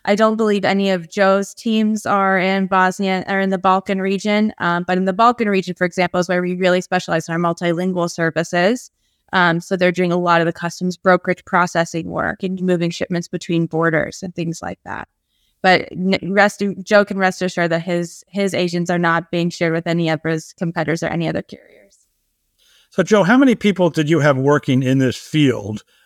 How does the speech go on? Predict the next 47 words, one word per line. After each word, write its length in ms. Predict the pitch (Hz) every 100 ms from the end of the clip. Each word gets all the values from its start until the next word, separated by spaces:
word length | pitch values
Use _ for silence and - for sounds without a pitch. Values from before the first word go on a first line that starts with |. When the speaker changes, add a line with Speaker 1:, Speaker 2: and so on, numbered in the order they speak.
| _
Speaker 2:
um, 340 | 143 131 123 123
prior 380 | 151 139 135 123
to 140 | 147
the 100 | 117
shift? 360 | - 139 101 160
Now, 200 | 127 135
those 340 | 131 156 147
people, 380 | 165 156 156 135
I 100 | 131
assume 300 | 117 160 143
you 80 | 120
probably 320 | 160 143 123
tried 240 | 160 143
to 60 | 123
find, 440 | - 143 135 123 - _ _ _ 131
uh, 160 | 139
employment, 640 | 131 127 165 147 139 131 127 -
uh, 220 | 135 127
within 280 | 127 123 156
your 100 | 127
company 360 | - 147 139 123
somewhere 420 | - 143 127 135
else 160 | 175 -
for 100 | 131
them. 300 | 123 120 110 _ _ _ -
But 100 | 135
how 120 | 220
many 180 | 220 190
people 320 | 190 180 156
were 160 | 160
affected 480 | 147 - 143 - 131
versus, 400 | 135 123 139 117
let's 160 | 123 -
say, 140 | 139
how 120 | 117
many 140 | 127 120
people 280 | 139 123 123
now, 360 | 123 120 113 _ _ _ _ _ -
you 160 | 185
know, 100 | 135
in 80 | 139
the 80 | 135
Philippines 640 | - 160 151 135 127 117
can, 400 | - 135 123 123 - _
can 140 | -
provide 400 | 120 123 151 180
services? 640 | - 135 110 - - -